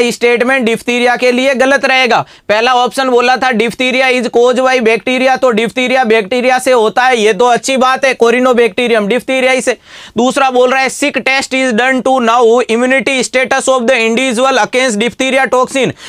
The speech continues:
तो sick टेस्ट से तो immunity का assess करते हैं diphtheria toxin का, ये बात भी सही है। तीसरा बोल रहा है diphtheria mainly affect the lower respiratory tract, ये बात मेरे दिमाग में खटक रही है। मैंने बताया था diphtheria के मरीज में एक pseudo membrane देखने को मिलती है,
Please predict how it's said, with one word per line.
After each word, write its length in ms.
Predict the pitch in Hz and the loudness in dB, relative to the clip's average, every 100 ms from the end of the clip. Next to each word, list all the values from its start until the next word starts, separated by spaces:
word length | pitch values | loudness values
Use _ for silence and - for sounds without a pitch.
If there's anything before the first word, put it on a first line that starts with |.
| - | -4
तो 100 | 254 | -2
sick 260 | 247 262 - | -2 -4 -2
टेस्ट 240 | 254 262 - | -2 -2 0
से 140 | 269 | 0
तो 140 | 262 | 2
immunity 460 | 247 240 262 254 269 | 0 0 0 0 -2
का 100 | 262 | 0
assess 360 | 240 226 262 - | -2 0 -2 0
करते 320 | 240 233 269 | -2 0 0
हैं 160 | 262 233 | 0 -2
diphtheria 440 | 233 - 254 262 | -4 -2 -2 0
toxin 460 | 247 247 - 262 247 | 0 -2 -2 0 2
का, 160 | 202 - - - | 0 -2 -14 -6
ये 220 | 156 196 247 | 0 2 2
बात 280 | 240 247 254 | 2 0 0
भी 160 | 262 | -2
सही 240 | 233 254 262 | 0 0 2
है। 140 | 208 - - - | 0 -2 -14 -6
तीसरा 360 | 220 247 269 262 | -4 0 0 2
बोल 240 | 247 262 | 2 2
रहा 100 | 269 | 2
है 100 | 269 | 0
diphtheria 560 | 214 233 - 254 262 262 | 0 -4 -4 -2 0 0
mainly 380 | 226 240 247 262 | 0 0 0 0
affect 400 | 220 262 254 233 | 0 -2 -2 0
the 100 | 269 | 0
lower 340 | 220 202 254 277 | 2 2 2 2
respiratory 640 | 254 - 262 262 240 269 220 | 0 -2 -2 0 -2 -4 -2
tract, 280 | 254 240 - - - | -2 -2 -6 -20 -6
ये 220 | 160 247 285 | 0 0 2
बात 300 | 254 262 262 | 0 0 0
मेरे 240 | 247 262 | 0 0
दिमाग 380 | 240 233 247 254 | 0 0 0 0
में 120 | 262 | -2
खटक 280 | 240 208 254 | -2 -2 -2
रही 160 | 254 262 | 0 0
है। 100 | 262 | 0
मैंने 260 | 226 240 262 | 0 0 0
बताया 360 | 233 240 247 | 0 2 0
था 260 | 262 262 165 - 202 | 2 0 -2 -6 -8
diphtheria 560 | 180 220 214 254 262 262 | -4 -4 -2 -2 0 0
के 160 | 262 254 | 0 0
मरीज 320 | 226 240 247 | 0 0 0
में 100 | 254 | 0
एक 180 | 254 233 | 0 -2
pseudo 400 | - 214 233 294 | -4 -2 2 2
membrane 460 | 254 240 254 262 254 | 2 2 2 0 2
देखने 340 | 247 240 254 | 0 0 -2
को 160 | 247 262 | 0 0
मिलती 340 | 247 247 208 | 2 0 -2
है, 180 | 262 180 | -2 -2